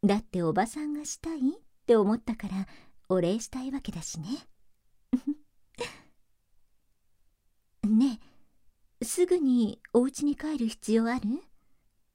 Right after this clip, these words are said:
この後用事あったりする？<laughs>そう？じゃあ、ちょっと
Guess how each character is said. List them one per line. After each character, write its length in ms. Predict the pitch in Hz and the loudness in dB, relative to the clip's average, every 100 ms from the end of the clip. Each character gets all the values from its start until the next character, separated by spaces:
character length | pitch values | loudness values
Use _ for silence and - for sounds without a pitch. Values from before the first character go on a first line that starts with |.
| _ _ - | _ _ -8
こ 160 | - 214 | 0 2
の 120 | 226 | 2
後 360 | 240 - 185 175 | -2 0 2 4
用 220 | 180 220 | 4 4
事 160 | 247 302 | 0 -10
あ 60 | |
っ 20 | |
た 180 | - 285 | -8 -4
り 460 | 233 208 196 - _ _ _ _ | 2 2 0 -4 _ _ _ _
す 220 | - - 156 | -14 -10 -4
る？ 240 | 214 359 - _ - _ _ _ _ _ _ _ _ | -4 -4 -14 _ -20 _ _ _ _ _ _ _ _
<laughs> 80 | - - - - - - - 320 370 - - _ 320 - - 622 - - - - _ - | -6 -6 -20 -20 -20 -10 -6 -6 -6 -18 -20 _ -12 -12 -8 -6 -6 -8 -14 -20 _ -2
そ 320 | - 214 254 | 2 4 2
う？ 80 | 403 - - - _ - 220 | -2 -14 -20 -20 _ -2 2
じ 160 | 196 196 | 2 4
ゃ 60 | 196 | 2
あ、 60 | - - - _ - - _ | 2 -12 -20 _ -20 -20 _
ち 120 | - | -4
ょ 40 | 330 | -4
っ 20 | - | -6
と 80 | - | -2